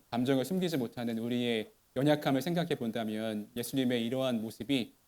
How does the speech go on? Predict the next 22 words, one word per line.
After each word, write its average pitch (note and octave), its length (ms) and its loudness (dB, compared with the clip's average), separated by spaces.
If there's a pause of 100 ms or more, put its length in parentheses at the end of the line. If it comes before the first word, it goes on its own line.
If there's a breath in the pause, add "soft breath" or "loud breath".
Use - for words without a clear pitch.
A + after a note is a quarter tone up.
(160)
참 B2 180 -2
부럽기도 C3 480 2
합니다. A#2+ 280 0 (460)
그래서 C#3 140 2
우리가 C#3 220 8
오늘은 C#3 520 6
온유에 C#3 580 6
대해서 A2+ 300 -4
함께 A#2+ 420 -4
살펴보려고 A#2+ 960 2
해요. G#2+ 240 -4 (600)
어, A2+ 140 -2
오-, B2 220 2
먼저 C#3+ 320 10
온유가 F3+ 420 12
무엇인지를 D#3+ 600 10
정리해 C#3+ 460 10
보겠습니다. G#2+ 640 -4
한국 F3 340 6
품성 A3 440 10
개발원에서 C3+ 460 10
나오는 A#2 520 8